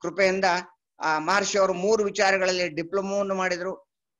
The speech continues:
ನಂತರ ಅವ್ರು ಎಷ್ಟು ಶ್ರಮಪಟ್ಟು ಮೇಲಕ್ಕೆ ಬಂದ್ರು ಅಂತಕ್ಕಂಥದ್ದು ಎಲ್ಲರಿಗೂ ಗೊತ್ತಿದೆ. ಅವರ ಇತಿಹಾಸವನ್ನ, ಅವರ ಚರಿತ್ರೆಯನ್ನು ಓದಿದ್ರೆ ಅರ್ಥ ಆಗುತ್ತೆ. ಮತ್ತೆ ವಿಶ್ವ ಸಮುದಾಯ ಸೇವಾ ಸಂಘವನ್ನ ಸ್ಥಾಪನೆ ಮಾಡಿ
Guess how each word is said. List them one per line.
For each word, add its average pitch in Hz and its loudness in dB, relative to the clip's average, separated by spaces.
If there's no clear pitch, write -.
ನಂತರ 214 -2
ಅವ್ರು 214 4
ಎಷ್ಟು 208 -4
ಶ್ರಮಪಟ್ಟು 226 -2
ಮೇಲಕ್ಕೆ 214 0
ಬಂದ್ರು 202 0
ಅಂತಕ್ಕಂಥದ್ದು 185 -6
ಎಲ್ಲರಿಗೂ 190 -2
ಗೊತ್ತಿದೆ. 180 -2
ಅವರ 156 0
ಇತಿಹಾಸವನ್ನ, 170 0
ಅವರ 156 -2
ಚರಿತ್ರೆಯನ್ನು 190 -2
ಓದಿದ್ರೆ 180 -2
ಅರ್ಥ - -4
ಆಗುತ್ತೆ. 147 -4
ಮತ್ತೆ 190 0
ವಿಶ್ವ 208 -6
ಸಮುದಾಯ 208 0
ಸೇವಾ 202 0
ಸಂಘವನ್ನ 190 -4
ಸ್ಥಾಪನೆ 175 -2
ಮಾಡಿ 175 0